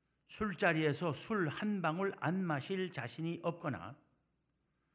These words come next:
먼저 요구하지 않아도 다른 참석자들이 의뢰의 내 앞에는 술 대신 콜라나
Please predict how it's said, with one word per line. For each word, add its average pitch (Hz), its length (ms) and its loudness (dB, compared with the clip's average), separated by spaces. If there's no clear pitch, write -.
먼저 208 420 6
요구하지 160 580 4
않아도 160 540 0
다른 156 380 0
참석자들이 143 1040 -4
의뢰의 190 600 6
내 123 160 2
앞에는 143 600 2
술 180 420 0
대신 202 500 -4
콜라나 135 640 0